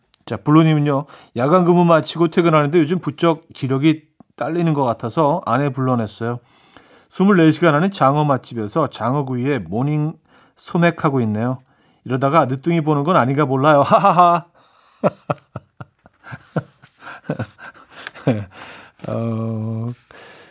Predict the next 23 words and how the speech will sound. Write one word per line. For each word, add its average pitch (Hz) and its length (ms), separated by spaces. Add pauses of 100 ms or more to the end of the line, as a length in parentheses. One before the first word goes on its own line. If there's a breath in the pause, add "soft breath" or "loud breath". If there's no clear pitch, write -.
(140 loud breath)
그래요. 110 380
꼭 156 200
늦둥이 151 340 (300)
보시고요. 123 600
근데 139 260
이제 135 320 (580)
소맥 190 360
적당히 185 420
드셔야 160 360
돼요. 117 280 (640 loud breath)
<laughs> 127 120 (640 loud breath)
아침 170 340
술 160 180
너무 156 220
많이 143 200
드시면 127 560
이게 120 200 (100)
하루 139 140
종일 143 200
너무 127 200
고통스럽습니다. 117 1040 (100)
에, 113 240 (880 loud breath)
술은 143 420